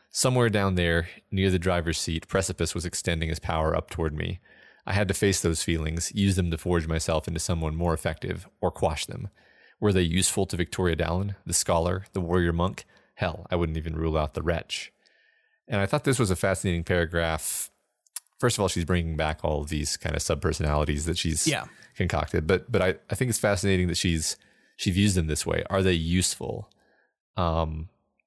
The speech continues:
Speaker 1: 'cause, like, this is a character who's let a lot of bad feelings control her life. And it's very interesting to see her apply this heuristic of, are these feelings useful?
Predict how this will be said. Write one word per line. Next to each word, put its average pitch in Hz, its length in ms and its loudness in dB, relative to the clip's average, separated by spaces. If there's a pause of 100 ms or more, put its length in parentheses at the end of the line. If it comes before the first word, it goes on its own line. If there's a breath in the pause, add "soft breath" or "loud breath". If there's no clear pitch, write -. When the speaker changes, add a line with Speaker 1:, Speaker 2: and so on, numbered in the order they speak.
(200)
Speaker 1:
'cause, 90 520 2 (1400)
like, 92 160 2
this 107 220 2
is 117 160 2
a 120 40 0
character 127 360 2
who's 104 160 0
let 113 140 4
a - 40 2
lot 104 140 4
of 95 80 -2
bad 92 220 2
feelings 87 380 0
control 82 380 0
her 76 120 -2
life. 78 480 0
And 92 160 0
it's 85 140 0
very 107 200 2
interesting 95 320 0
to 85 100 2
see 87 160 2
her 82 140 4
apply 82 300 0
this 80 180 0
heuristic 82 500 -2
of, 78 320 -2 (800 soft breath)
are 101 140 4
these 92 260 2
feelings 87 600 0
useful? 87 560 -2